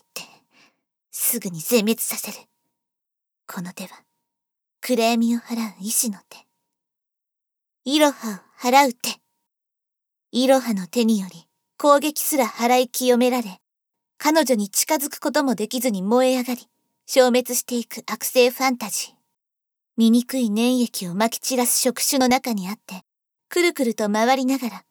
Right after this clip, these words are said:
迫る触手へ手をかざしていく月子は、まるで舞い踊るような華麗さで、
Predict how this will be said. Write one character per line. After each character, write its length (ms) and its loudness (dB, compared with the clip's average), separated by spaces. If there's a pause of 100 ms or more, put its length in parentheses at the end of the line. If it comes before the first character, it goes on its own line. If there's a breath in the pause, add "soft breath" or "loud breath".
(280)
迫 300 2
る 120 -4
触 360 -4
手 100 -2
へ 100 2
手 180 0
を 80 0
か 160 -12
ざ 140 -4
し 80 -8
て 120 -2
い 60 -4
く 120 -16
月 300 -8
子 120 -6
は、 200 -14 (680)
ま 160 0
る 100 -2
で 140 -2
舞 320 -2
い 80 -4
踊 220 -2
る 100 -4
よ 100 -6
う 40 -10
な 140 -18
華 180 -4
麗 160 4
さ 120 -8
で、 200 -14